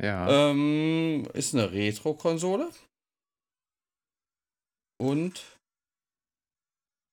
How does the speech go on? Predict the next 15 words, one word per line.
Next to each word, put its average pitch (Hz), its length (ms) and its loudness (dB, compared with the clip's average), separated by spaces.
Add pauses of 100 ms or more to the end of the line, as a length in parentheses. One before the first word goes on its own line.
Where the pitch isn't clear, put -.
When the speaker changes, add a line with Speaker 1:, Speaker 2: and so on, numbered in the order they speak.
(200)
Speaker 2:
warte. - 260 -12 (1400)
Man 107 200 0
kann 156 300 0
da 233 100 0
drauf, 156 580 -2
ich 120 120 -14
weiß 147 260 0
nicht, 160 160 -8
ob - 120 -8
du 120 80 -10
dieses 185 260 -10
Spiel 151 300 -8
noch 170 200 -10
kennst, 202 240 -14
Tobi? 220 280 -10